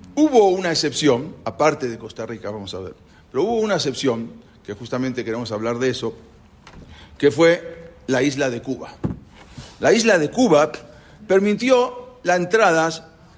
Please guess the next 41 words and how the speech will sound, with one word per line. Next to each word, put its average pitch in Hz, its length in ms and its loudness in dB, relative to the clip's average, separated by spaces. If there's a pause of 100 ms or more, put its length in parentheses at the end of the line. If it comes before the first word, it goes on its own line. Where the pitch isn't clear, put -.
(200)
eh, 120 880 -4
a 123 80 -2
los 120 160 -4
turistas 156 560 -2 (100)
sin 262 300 -2
una 202 200 2
visa, 143 300 -6 (480)
nada 285 100 -8
más 240 200 -2
con 196 200 -2
un 226 220 -6
permiso, 170 680 0 (440)
sin 240 280 -4
visa, 110 440 -8
porque 151 420 -2 (100)
la 104 100 -10
visa 131 240 -6
había 98 160 -8
que - 60 -14
hacer 101 160 -12
todo 123 120 -6
un 147 100 -6
trámite, 185 420 -2 (320)
solamente 226 400 0
con 175 140 0
un 185 100 -2
permiso 175 400 2
que 139 100 0
les 135 140 0
iban 170 220 0
a 165 40 2
otorgar, 220 500 2 (300)
la - 100 0
isla 170 240 4
de 139 100 2
Cuba 185 480 4 (240)
aceptó - 800 0 (100)
que 127 120 -2
los 135 160 -2
judíos, 147 440 0 (440)
eh, 73 180 -18